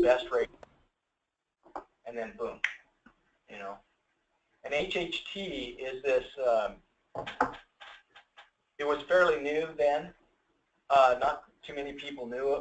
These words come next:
about it. Um, hereditary telangiectasia, they call it. Anyway, so, um, it's just one of those weird things, right?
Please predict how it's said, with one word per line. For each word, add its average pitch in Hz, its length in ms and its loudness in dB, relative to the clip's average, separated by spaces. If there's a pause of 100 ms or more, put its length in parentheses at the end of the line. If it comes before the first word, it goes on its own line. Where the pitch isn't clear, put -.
about 120 380 4
it. - 140 -8 (640)
Um, 104 360 -6 (1200)
hereditary 127 840 -6
telangiectasia, 117 960 -2
they 85 200 -14
call 82 200 -4
it. - 100 -8 (960)
Anyway, 120 600 -2 (500)
so, 135 520 8
um, 117 500 0 (2000)
it's - 140 -18
just - 160 -10
one 123 120 -4
of 123 60 -2
those 110 320 -4 (200)
weird 110 400 -12
things, 110 300 -10 (120)
right? 92 240 -4